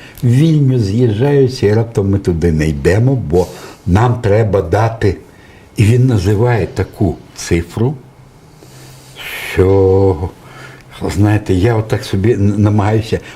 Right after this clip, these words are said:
оці нулі уявити, думаю, що там би останній нулік був. Е,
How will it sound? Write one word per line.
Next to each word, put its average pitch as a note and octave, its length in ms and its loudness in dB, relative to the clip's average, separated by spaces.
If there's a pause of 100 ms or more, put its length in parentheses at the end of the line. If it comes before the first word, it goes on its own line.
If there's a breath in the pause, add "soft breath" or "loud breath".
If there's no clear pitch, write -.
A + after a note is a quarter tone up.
оці - 360 0
нулі C3 600 2
уявити, G#2+ 680 2
думаю, C3+ 480 0 (100)
що D3 140 -4 (380 loud breath)
там B2 340 2
би F#2+ 80 0
останній F2+ 520 -2
нулік D#2+ 540 -6 (180)
був. F#2 360 0 (540 loud breath)
Е, B2 360 4